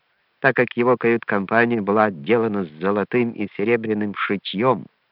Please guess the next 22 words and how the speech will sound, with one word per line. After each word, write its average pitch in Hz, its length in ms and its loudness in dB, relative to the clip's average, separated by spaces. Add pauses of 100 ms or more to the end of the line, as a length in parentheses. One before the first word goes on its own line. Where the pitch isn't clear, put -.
(600)
у 90 80 -6
каждого 123 380 4
матроса 123 560 2
на 113 120 2
шее 127 300 4
висела 113 480 0
золотая 104 640 -2 (100)
цепь. 107 260 -4 (760)
Паруса 110 420 2
были 113 440 4
из 110 260 -4
камчатой 104 580 -2
ткани, 143 520 2 (480)
а 98 140 2
штандарты 98 760 0
украшены 110 540 0
богатой 92 500 0
вышивкой. 90 520 -4 (1300)
Так 147 280 2
плавала, 123 460 4
вероятно, 107 840 0
Клеопатра. 90 800 -2